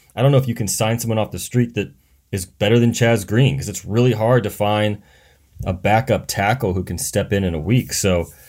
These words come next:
they're in a tough spot, and, and they better pray that Anthony Costanzo's knee gets better soon.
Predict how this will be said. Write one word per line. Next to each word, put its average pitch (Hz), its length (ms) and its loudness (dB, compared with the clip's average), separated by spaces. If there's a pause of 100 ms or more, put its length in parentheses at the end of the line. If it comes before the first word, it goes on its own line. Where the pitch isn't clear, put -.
(360)
they're 123 140 6
in 208 80 2
a 135 80 0
tough 107 260 0
spot, - 580 -2
and, 87 180 -6
and 101 120 0
they 156 100 4
better 110 240 2
pray 95 380 0
that 85 100 0
Anthony 87 280 -2
Costanzo's 82 580 -4
knee 82 200 -4
gets 71 180 -10
better 76 240 -4
soon. 73 480 -6